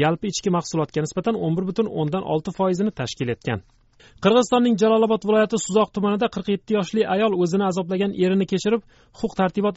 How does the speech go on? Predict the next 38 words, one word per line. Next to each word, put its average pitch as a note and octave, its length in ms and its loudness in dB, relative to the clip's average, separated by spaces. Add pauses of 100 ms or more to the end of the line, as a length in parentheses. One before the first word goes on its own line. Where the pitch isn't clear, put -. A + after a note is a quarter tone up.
idoralariga F#3 560 2
yozgan F#3 320 0
arizasini F3 460 -2
qaytarib F#3+ 380 0
oldi. G#2+ 140 -4 (500)
Ayni E3 200 2
paytda F3+ 240 2 (100)
Jalolobod F3 480 2
viloyati F3 320 0
ichki - 200 -6
ishlar E3+ 240 0
boshqarmasi E3+ 560 0 (580)
ayol G3 180 4 (100)
arizasini F#3 460 0
qaytarib F3 360 0
olganiga C#3+ 400 -2
qaramay, F3+ 260 2 (340)
bu G3 60 2 (120)
ish - 100 -4 (100)
bo'yicha F#3+ 320 2
tergov F#3 340 0
davom F3 240 2
etayotganini E3 540 0
ma'lum G#3 240 4
qilgan. A#2+ 240 -4 (600)
Shu G#3+ 160 4
yil G#3+ 160 6
o'n G#3 120 4
ikkinchi G3+ 380 0
iyunda F#3+ 340 2
ijtimoiy G3 360 0
tarmoqlarda F#3+ 460 0 (100)
Suzoqda F3+ 360 -2
tasvirga F3+ 420 -2
olingan F#3 340 2
video G3+ 240 0
tarqalgani D#3 480 -2
haqida F3 200 -6